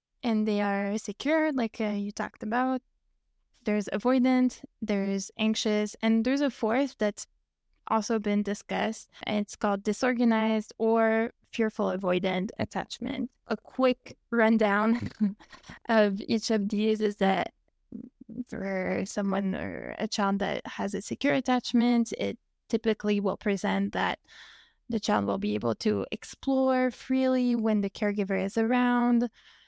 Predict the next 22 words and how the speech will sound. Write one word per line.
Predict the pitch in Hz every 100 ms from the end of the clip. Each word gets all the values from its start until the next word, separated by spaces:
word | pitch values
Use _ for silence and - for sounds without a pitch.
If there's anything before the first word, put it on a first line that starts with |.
| _
will | - 202
display | 202 196 - 202
an | 202
emotional | 202 196 - 196
response | 196 202 - 240 233 226 226 - - - _ _ _ _ _ _ -
of | 208 196 -
distress | 202 - - - 214 240 -
when | 220 208
the | 202
caregiver | - 202 196 190 185 185
leaves, | 208 254 262 247 233 - _ _ _ -
will | 233 247
interact | 233 226 220 214 -
with | 220 202
new | 214 214
people | - 214 208
and | 202 196
objects, | - 214 - 208 208 - - - - _ _ -
and | 208 202
will | 208
be | 208 208 202 190 190 -
expressing | - - - 190 - 202 180 185 165 220